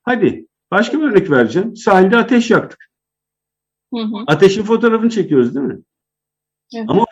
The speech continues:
Speaker 1: fotoğraftan ateşin kokusu gelmiyor ki.
Speaker 2: <laughs>
Speaker 1: Yani ateşin
Speaker 2: Üstelik
Speaker 1: kokusu
Speaker 2: biraz
Speaker 1: belli bir süre orada
Speaker 2: Hı hı.
Speaker 1: durup o is kokusuyla, o ateş kokusuyla temas etmeyip fotoğrafı çekip gitmek, sonra tekrar o fotoğrafa bakmak, o anki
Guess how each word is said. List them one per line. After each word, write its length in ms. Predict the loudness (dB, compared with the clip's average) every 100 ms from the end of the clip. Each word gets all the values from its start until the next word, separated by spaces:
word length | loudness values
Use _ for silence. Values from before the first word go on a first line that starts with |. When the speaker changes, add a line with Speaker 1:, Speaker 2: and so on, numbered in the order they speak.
| -4
Speaker 1:
fotoğraftan 540 | -2 2 2 2 0
ateşin 380 | 0 0 -2 -4
kokusu 340 | -4 -6 -6
gelmiyor 540 | 0 2 4 4 2 0
ki. 340 | 0 0 -2 _ _ -18
Speaker 2:
<laughs> 840 | -18 -16 -18 -20 -14 -12 -10 -12 _ _ -20 -20 _
Speaker 1:
Yani 400 | 0 2 4 2
ateşin 340 | 2 0 0 2
Speaker 2:
Üstelik 200 | 2 2
Speaker 1:
kokusu 80 | 0
Speaker 2:
biraz 280 | 0 -4 -8 -12 _ _ _ -2
Speaker 1:
belli 300 | 0 2 0
bir 40 |
süre 240 | 0 2 4
orada 260 | 4 4
Speaker 2:
Hı 40 | 0
hı. 40 |
Speaker 1:
durup 360 | 0 0 -2 -14 _ _ _
o 180 | -2 -2
is 200 | -4 -6
kokusuyla, 560 | -4 -4 -6 -2 0
o 60 | 2
ateş 300 | 0 -2 -2
kokusuyla 480 | -2 -2 -2 2 2
temas 420 | 2 2 2 0
etmeyip 480 | -4 0 2 0 -6 -6
fotoğrafı 440 | -2 0 0 -2
çekip 360 | -4 -4 -4 -4
gitmek, 400 | 0 2 2 2
sonra 300 | 0 2 0
tekrar 240 | -2 0
o 80 | -2
fotoğrafa 520 | -2 -2 -2 -2 -2
bakmak, 360 | 0 0 -2 -2 _ _ _ _ 0
o 200 | 2 4
anki 640 | 4 2 2 0 0 -6